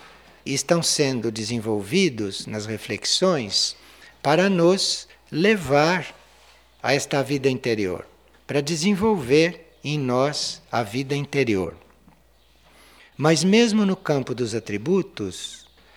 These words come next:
principalmente neste grupo da ação abnegada, a parte externa,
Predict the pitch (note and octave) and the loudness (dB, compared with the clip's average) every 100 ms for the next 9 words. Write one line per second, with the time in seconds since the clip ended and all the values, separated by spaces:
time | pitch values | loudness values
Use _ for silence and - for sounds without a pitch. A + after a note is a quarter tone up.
0 | _ - F3+ F#3+ F#3 D#3 C3+ C3 C3+ B2 | _ -2 0 0 0 2 2 4 0 0
1 | A2 - G#2 A2 A2 - G#2+ A2 C3+ C3 | -2 -4 -2 0 -2 -2 -4 0 0 0
2 | - G#2+ G#2+ G#2 - A#2+ G#2+ G2 F#2+ F#2 | -2 -2 -2 -2 -4 -4 -6 -6 -6 -6
3 | G2 D3 D#3 G2+ F#2 - - _ - - | -2 -2 0 -2 -6 -8 -16 _ -20 -20
4 | - - F#3 - C#3 B2 - C3 G#2+ - | -12 -4 -4 0 -2 -2 -2 -4 -4 -6
5 | - E3+ E3+ B2+ G#2 F#2 A2+ | 0 2 2 -2 -6 -8 -14